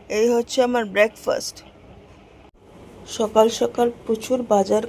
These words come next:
করেছে বাবা। এখানে লাল শাক, ফুলকপি, শসা,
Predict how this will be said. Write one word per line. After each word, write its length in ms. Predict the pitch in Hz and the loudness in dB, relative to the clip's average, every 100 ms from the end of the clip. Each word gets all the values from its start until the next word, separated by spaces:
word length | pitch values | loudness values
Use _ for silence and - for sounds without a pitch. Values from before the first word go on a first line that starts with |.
| - | -4
করেছে 300 | - 226 - 220 | -4 -4 -6 -4
বাবা। 240 | 101 101 107 - - - - - - - | -4 -2 -6 -10 -20 -20 -20 -20 -14 -10
এখানে 260 | 208 220 220 208 | -6 -2 2 8
লাল 200 | 202 208 214 - | 8 8 6 0
শাক, 360 | 233 220 214 214 - - - - - - - - - | 0 2 2 -2 -14 -20 -20 -20 -20 -20 -20 -20 -18
ফুলকপি, 840 | - 226 220 - 226 220 226 220 220 226 - - - - - | -4 -2 -2 -4 -4 -4 -10 -10 -10 -12 -14 -20 -20 -16 -12
শসা, 640 | - 202 208 - 226 214 | 0 2 2 0 2 4